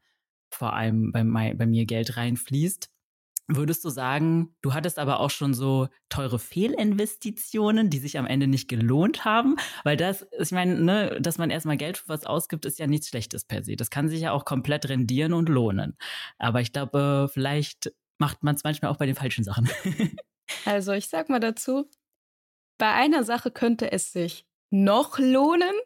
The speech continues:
Speaker 1: Okay.
Speaker 2: aber es hat sich noch nicht
Speaker 1: <laughs>
Speaker 2: gelohnt.
Speaker 1: Ja.
Speaker 2: Ich gönn mir ja ganz gern mal was. Und irgendjemand in mir dachte letztes Jahr, da war's tatsächlich auch noch im Sale, weil ich kauf natürlich nur selten etwas für den Vollpreis.
Speaker 1: Mhm.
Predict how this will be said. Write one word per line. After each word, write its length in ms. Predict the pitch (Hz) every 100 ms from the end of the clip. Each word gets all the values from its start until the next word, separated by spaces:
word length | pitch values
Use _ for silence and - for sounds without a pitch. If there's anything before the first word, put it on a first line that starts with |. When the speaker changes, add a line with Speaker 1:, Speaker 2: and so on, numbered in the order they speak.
| _ -
Speaker 1:
Okay. 360 | 123 - 107 123
Speaker 2:
aber 240 | 349 240
es 220 | 269 -
hat 180 | 269 339
sich 340 | - 190 165 -
noch 240 | 185 -
nicht 220 | 190 214
Speaker 1:
<laughs> 200 | 185 -
Speaker 2:
gelohnt. 580 | 226 214 220 247 330 359 _ -
Speaker 1:
Ja. 160 | 110 - - -
Speaker 2:
Ich 220 | 226 -
gönn 200 | 247 285
mir 100 | 294
ja 180 | 269 262
ganz 280 | 254 254
gern 200 | - 247
mal 180 | 262 254
was. 380 | 247 311 - - _ _ _ _ _ _ -
Und 380 | 220 233 233
irgendjemand 680 | 247 311 320 247 247 247 240
in 140 | 233 220
mir 400 | 233 254 262 254
dachte 380 | 214 233 - 208
letztes 440 | 220 - 202 -
Jahr, 260 | 185 220 240
da 160 | 185
war's 280 | 190 226 254
tatsächlich 540 | - 196 214 202 180 -
auch 120 | -
noch 160 | 175
im 160 | - 160
Sale, 460 | - 175 185 240 320 _ _ -
weil 420 | 160 160 160 165 _ _ _ _ _ _
ich 60 |
kauf 220 | - 175 -
natürlich 580 | 160 - 165 - - _ -
nur 180 | 185 175
selten 340 | 175 196 -
etwas 300 | - - 180
für 100 | 180
den 120 | 170
Vollpreis. 640 | 165 170 165 160 180 190 170
Speaker 1:
Mhm. 260 | 120 117